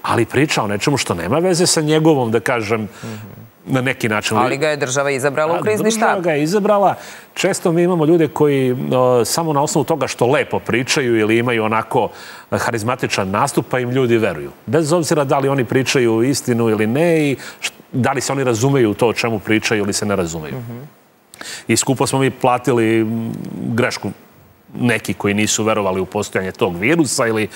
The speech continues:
Speaker 1: neće biti ništa, pa znamo kako, šta se, šta nam se sve dešavalo.
Speaker 2: Da, ali
Speaker 1: Ali, kažem, opet oko litijuma, ajde da slušamo struku, ajde da slušamo ljude koji se bave time.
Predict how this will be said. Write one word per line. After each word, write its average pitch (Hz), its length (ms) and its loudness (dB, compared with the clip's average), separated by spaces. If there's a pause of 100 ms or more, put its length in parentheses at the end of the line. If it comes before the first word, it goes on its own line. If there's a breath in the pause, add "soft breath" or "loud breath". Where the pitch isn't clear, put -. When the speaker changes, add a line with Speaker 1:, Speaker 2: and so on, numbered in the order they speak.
(540 loud breath)
Speaker 1:
neće 123 540 -2
biti 107 280 0
ništa, 123 300 0
pa 127 200 0
znamo 123 300 0
kako, 131 420 -2
šta 117 180 -2
se, 135 160 -4
šta 123 160 -4
nam 110 100 -2
se 110 100 -4
sve 117 140 0
dešavalo. 92 540 -2
Speaker 2:
Da, 151 280 0
ali 117 180 2
Speaker 1:
Ali, 123 100 0
kažem, 143 260 0
opet 156 220 0
oko 123 140 0
litijuma, 139 380 4
ajde 127 180 0
da 113 80 2
slušamo 113 420 0
struku, 107 380 0
ajde 110 100 0
da 117 80 2
slušamo 113 340 0
ljude 117 120 4
koji 101 140 -2
se - 120 0
bave 95 260 0
time. 123 320 0